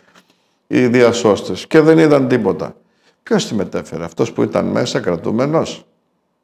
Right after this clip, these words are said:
Όχι. Κάποιοι άλλοι απ' έξω. Και ένας μόνος του, ένα άψυχο κορμί,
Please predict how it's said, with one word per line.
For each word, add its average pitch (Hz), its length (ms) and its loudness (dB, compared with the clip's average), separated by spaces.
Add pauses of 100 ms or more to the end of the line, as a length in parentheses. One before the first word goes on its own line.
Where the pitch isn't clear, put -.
(320)
Όχι. - 340 -8 (640)
Κάποιοι 95 400 -6
άλλοι 135 240 2
απ' - 180 -4
έξω. - 300 -6 (440)
Και 135 260 4
ένας 170 320 4
μόνος 113 580 2
του, 107 240 -10 (260)
ένα 139 300 2
άψυχο 156 360 0
κορμί, 101 520 -2